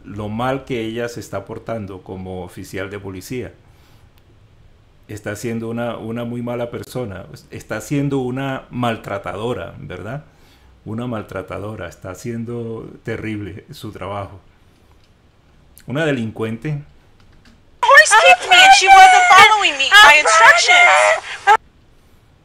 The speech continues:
Speaker 1: Ella no si-, ella no, no sigue mis instrucciones, no cumple mis instrucciones, ¿no? Entonces, como no cumple, o sea, en esta afirmación, la mujer policía da a entender, "Si ella no cumple mis instrucciones,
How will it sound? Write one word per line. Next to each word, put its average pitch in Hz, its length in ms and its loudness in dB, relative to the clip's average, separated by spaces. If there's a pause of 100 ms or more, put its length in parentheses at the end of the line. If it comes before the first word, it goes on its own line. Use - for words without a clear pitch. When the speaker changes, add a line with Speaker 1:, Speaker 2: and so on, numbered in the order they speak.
(120)
Speaker 1:
Ella 117 240 -6
no 139 120 -4
si-, 143 300 -4
ella 131 280 -4
no, 135 540 -6 (160)
no 120 220 -8
sigue 139 300 -6
mis 131 160 -8
instrucciones, 104 800 -12
no 110 160 -14
cumple 127 320 -10
mis 113 180 -10
instrucciones, - 800 -16 (480)
¿no? 117 120 -14
Entonces, 123 500 -8
como 113 300 -6
no 117 160 -8
cumple, 151 560 -6
o 110 40 -20
sea, 104 360 -10 (540)
en 113 120 -8
esta 151 260 -4
afirmación, 156 1000 -4
la 113 140 -6
mujer 117 320 -6
policía 139 400 -6
da 139 80 -2
a - 20 -4
entender, 135 580 -6
"Si 98 340 -14
ella 139 200 -6
no 160 180 -6
cumple 156 280 -4
mis 151 180 -4
instrucciones, 143 840 -6